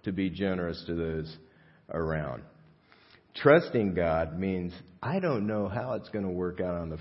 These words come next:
front end, but I just know that this is what He's told me to give to honor Him. And so I'm gonna do that and trust Him to come through." As I wrap up the day's message, I want to again invite you back next week to the family Christmas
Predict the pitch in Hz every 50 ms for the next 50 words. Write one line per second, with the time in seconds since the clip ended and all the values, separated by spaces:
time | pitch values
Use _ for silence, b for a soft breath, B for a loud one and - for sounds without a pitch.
0 | 80 - 117 - - - 98 82 76 71 76 76 73 - 85 87 95 101 107 135
1 | 135 135 - 117 117 110 98 90 87 80 - - - 104 107 110 - 113 101 90
2 | 90 95 95 87 87 87 80 - - - 92 90 87 85 85 80 78 78 71 78
3 | 90 87 87 82 80 - - 82 - - 80 78 78 78 76 - - - 98 80
4 | - 69 58 - - - - _ _ _ _ _ _ _ _ _ _ _ - -
5 | 85 82 - 92 90 82 82 80 78 87 82 82 78 69 80 107 127 131 98 82
6 | 73 69 69 76 - - 90 82 78 - - 90 80 78 - - - 87 82 78
7 | 73 78 78 - 82 78 78 - - - 82 80 73 - - B B B B B
8 | B B B B B - 123 123 135 127 123 120 131 156 185 - - 170 147 -
9 | - 127 107 117 113 110 107 95 104 98 101 104 101 - - 92 80 76 - -
10 | - - - - - _ _ _ _ _ _ _ _ _ _ _ _ - - -
11 | - 110 110 113 117 127 131 120 110 104 95 87 107 117 117 113 110 107 98 -
12 | 110 104 101 101 95 85 101 104 110 123 117 - 123 113 110 95 85 107 101 98
13 | 101 - 107 101 98 95 - - - 101 104 107 117 113 - 113 98 85 85 -
14 | 101 98 98 98 95 90 87 - 110 107 101 - - 101